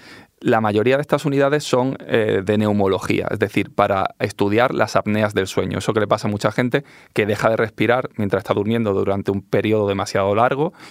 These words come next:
y esto le provoca alteraciones del sueño. Para eso, cualquiera que tenga síntomas, pues más tarde o más temprano puede tener una cita. Luego hay otras unidades del sueño que son multidisciplinares, que tienen psicólogos, neumólogos, fisiólogos,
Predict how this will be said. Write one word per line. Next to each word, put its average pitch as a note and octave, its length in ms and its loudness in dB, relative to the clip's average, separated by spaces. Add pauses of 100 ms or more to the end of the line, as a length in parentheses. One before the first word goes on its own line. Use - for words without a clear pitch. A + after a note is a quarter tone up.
(100)
y - 80 0
esto A2 180 0
le G#2+ 100 0
provoca G#2 360 2
alteraciones G#2 500 0
del G2 120 -2
sueño. G2+ 340 -2 (320)
Para A#2+ 240 4
eso, F3 220 0
cualquiera B2 420 2
que C3 80 -2
tenga B2+ 220 2
síntomas, C#3+ 560 -2
pues G2 320 -2 (160)
más G#2+ 560 0
tarde A2 240 4
o - 20 0
más A2 140 0
temprano A2+ 420 0
puede G#2 440 -2 (140)
tener G#2 280 0
una G2+ 160 -2
cita. G2+ 320 -4 (380)
Luego D3 200 2
hay D#3+ 120 2
otras D3 300 0
unidades C3+ 300 2
del C3+ 140 0
sueño D#3 260 -2
que - 80 -2
son B2+ 320 -2
multidisciplinares, A2+ 1120 0
que A2 100 -6
tienen F#2+ 260 -2
psicólogos, G2 580 -2
neumólogos, G2 680 -2
fisiólogos, G2+ 720 0